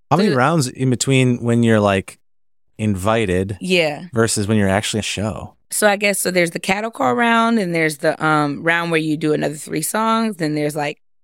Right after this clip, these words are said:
Speaker 2: the interview, if you will. You can consider those one round if you want. And then there's the fly you out to do the executive audition, like, executive producers. Then there's come back and rehearse with the band.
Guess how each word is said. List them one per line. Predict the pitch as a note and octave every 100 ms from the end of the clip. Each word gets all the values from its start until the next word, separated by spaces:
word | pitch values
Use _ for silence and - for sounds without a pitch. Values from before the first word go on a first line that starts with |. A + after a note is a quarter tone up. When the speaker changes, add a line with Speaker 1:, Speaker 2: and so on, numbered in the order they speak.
| -
Speaker 2:
the | E3 D#3 -
interview, | G3 F#3 F#3+ F#3 F3+ G#3+ A3+ -
if | D#3+
you | E3+ F3
will. | F3 E3+ E3+
You | E3+
can | E3 D#3+
consider | - D#3 D#3 D#3
those | D#3 D3+ -
one | - D#3 D#3
round | D3+ D3+
if | E3 -
you |
want. | E3+ E3 -
And | E3
then | E3 E3 _ _ _ -
there's | E3 E3 D#3
the | D#3+ D#3
fly | D3 E3+ E3
you | E3+ E3+
out | E3+
to | F#3
do | E3+ E3
the |
executive | D#3 E3 D#3+ D#3+ E3 E3 E3 D#3+ F3
audition, | - D3+ D#3+ D3+ - D#3+
like, | D3+ D#3
executive | - D#3 D3+ E3 D#3+
producers. | F#3 F3 D3+ E3+ - _ _ _
Then | E3+ E3+ E3
there's | D#3+ D#3 D#3 D#3 -
come | - E3
back | E3 D#3
and | D#3
rehearse | D#3 D#3 E3
with | F#3+
the | G#3+
band. | G#3 F#3 F3 E3+ F3 A3+